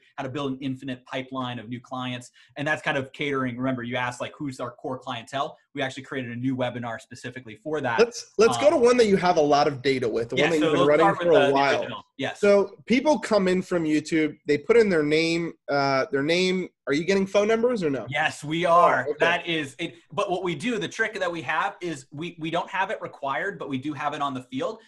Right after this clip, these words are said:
Speaker 2: Yeah.
Speaker 1: And so we're actually seeing seventy-five to eighty percent of people are filling out phone numbers. Um, and we did, we only saw, I think it was around half a percent to a percent decrease in the number of people filling out because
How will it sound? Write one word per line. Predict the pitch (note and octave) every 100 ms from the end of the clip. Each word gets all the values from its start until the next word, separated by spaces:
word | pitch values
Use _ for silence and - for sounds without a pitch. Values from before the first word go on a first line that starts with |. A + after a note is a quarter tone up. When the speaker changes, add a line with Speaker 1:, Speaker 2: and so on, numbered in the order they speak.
| C#3+
Speaker 2:
Yeah. | C3+
Speaker 1:
And | -
so | E3+
we're | F#3
actually | G#3+ A3 -
seeing | - F3 E3
seventy-five | - - F3 E3 C#3+ D3
to | -
eighty | C3+ C#3+
percent | C3 C3 C#3
of | C3
people | C#3 C3 C#3 C3
are | C3 C#3
filling | D3 C#3+ C3+
out | B2+ -
phone | C3 C3+
numbers. | F3 A3+ B3+ - _ _ -
Um, | D#3+ D#3 D#3 -
and | E3+ D#3+ D#3 D#3
we | E3
did, | F3 F3+ G#3 -
we | F3 F3
only | F3+ B3+
saw, | B3+ - E3+ E3 E3+ E3+ _ _ _
I | E3
think | G3+
it | D4
was |
around | G#3 G#3 F3
half | D#3+ F3 -
a | -
percent | E3 D#3+ D3+
to | D#3
a |
percent | D3 C#3 - C#3+ C3+ B2+
decrease | C#3 C3 C#3 C#3+ D3+
in | - C#3
the |
number | C3 C3 C3+
of | C3
people | C#3 C3
filling | - C#3 B2+
out | C#3 -
because | - - - B3+ G3+ D#3 -